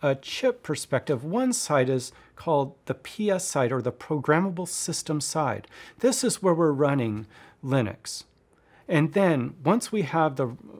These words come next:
Linux running on that system, then we can apply A W S I O T Greengrass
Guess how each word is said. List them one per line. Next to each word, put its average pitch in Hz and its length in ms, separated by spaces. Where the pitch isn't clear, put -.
Linux 151 420
running 143 300
on 131 180
that 123 160
system, 131 440
then 220 280
we 208 100
can 170 160
apply 143 460
A 139 100
W 127 260
S - 160
I 117 80
O 110 60
T 110 180
Greengrass 110 680